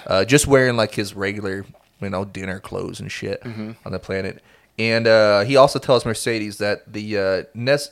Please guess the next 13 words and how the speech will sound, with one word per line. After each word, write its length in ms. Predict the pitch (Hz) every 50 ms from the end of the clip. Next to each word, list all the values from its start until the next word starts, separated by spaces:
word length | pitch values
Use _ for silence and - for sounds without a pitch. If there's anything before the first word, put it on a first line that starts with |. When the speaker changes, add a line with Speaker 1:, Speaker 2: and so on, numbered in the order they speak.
| _ -
Speaker 1:
next 320 | 117 131 139 - - -
destination 680 | - 139 139 139 - 131 123 123 127 - - - 113 110
they're 180 | 107 104 104 104
going 480 | 101 104 - 110 110 113 120 117 110
to 360 | - - - 107 104 104 104 -
is 180 | - 104 95 95
a 140 | 92 95 98
small 800 | - - - - - - - - 117 117 113 117 120 123 127 127
moon 440 | 113 107 107 110 117 120 123 127 123
in 140 | 113 104 101
the 100 | 101 95
Davin 640 | 95 - - 92 92 95 107 107 139 147 - - -
system. 720 | - - 98 - - - - - - - - - - 131